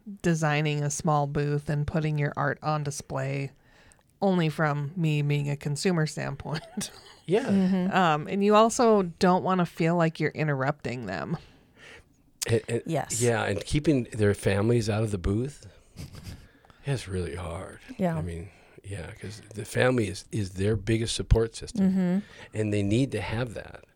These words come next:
Speaker 1: Yeah.
Speaker 2: especially on their first show. Then they, 'cause they think they're showing everybody that there's a lot of people in that booth,
Speaker 3: Mm-hmm.
Speaker 2: and all they're doing is keep people
Speaker 3: It's
Speaker 2: from
Speaker 3: just
Speaker 2: coming in the
Speaker 3: crowded.
Speaker 2: booth.
Speaker 1: Yeah.
Speaker 2: Yeah.
Speaker 3: Mm-hmm. It is an entirely new concept, though, if you're, and I've been,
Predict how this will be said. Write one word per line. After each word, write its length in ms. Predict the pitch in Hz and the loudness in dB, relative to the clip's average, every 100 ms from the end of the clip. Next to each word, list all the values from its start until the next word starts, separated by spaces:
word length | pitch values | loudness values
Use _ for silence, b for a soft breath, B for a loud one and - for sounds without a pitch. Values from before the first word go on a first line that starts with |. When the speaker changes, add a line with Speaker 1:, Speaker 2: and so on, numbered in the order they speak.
| _ | _
Speaker 1:
Yeah. 180 | - 131 | -12 -12
Speaker 2:
especially 380 | 117 143 151 147 | -2 -2 2 2
on 60 | 113 | 2
their 100 | 98 | 0
first 320 | - 104 - | 0 0 0
show. 440 | - 101 71 - - B B B B B | -2 -2 -2 -8 -16 B B B B B
Then 140 | 110 107 | 0 2
they, 100 | 101 | 2
'cause 200 | 107 98 | 0 0
they 100 | 101 | 2
think 260 | 160 180 | 2 2
they're 140 | 120 95 | 0 -4
showing 340 | - 117 113 | 4 6 6
everybody 360 | 104 92 98 95 | 4 -2 -2 -4
that 200 | 82 80 | -6 -8
there's 200 | 82 80 | -8 -6
a 60 | 73 | -2
lot 220 | 87 95 | -2 -2
of 80 | - | -2
people 280 | 104 - 73 | -6 -4 -8
in 100 | 71 | -8
that 180 | 78 | -6
booth, 200 | 208 185 | 2 4
Speaker 3:
Mm-hmm. 320 | 180 180 95 92 | 4 4 2 2
Speaker 2:
and 100 | 95 | 2
all 120 | 131 | 2
they're 120 | 104 | 2
doing 180 | 98 95 | 2 0
is 80 | 76 | -2
keep 280 | - 98 - | -8 -8 -6
people 260 | 104 107 | -6 -4
Speaker 3:
It's 80 | - | -4
Speaker 2:
from 80 | - | -2
Speaker 3:
just 140 | - | -4
Speaker 2:
coming 200 | 160 160 | 0 2
in 80 | 160 | 2
the 80 | 160 | 2
Speaker 3:
crowded. 120 | - | -2
Speaker 2:
booth. 160 | - - | -6 -10
Speaker 1:
Yeah. 140 | 135 | -8
Speaker 2:
Yeah. 60 | - | -2
Speaker 3:
Mm-hmm. 380 | 185 175 160 156 180 B B B B B - | 0 2 0 -2 -6 B B B B B 0
It 160 | 247 | 4
is 140 | 339 277 | 6 6
an 100 | 190 | 6
entirely 500 | 196 190 185 190 185 | 6 6 6 8 8
new 140 | 175 160 | 6 4
concept, 560 | 190 156 175 185 - | 2 0 4 2 6
though, 180 | 185 175 | 8 8
if 180 | 170 - | 6 2
you're, 400 | 175 165 160 - | 2 4 4 2
and 160 | 202 202 | 2 4
I've 160 | 202 202 | 4 4
been, 400 | 190 170 170 | 2 2 -4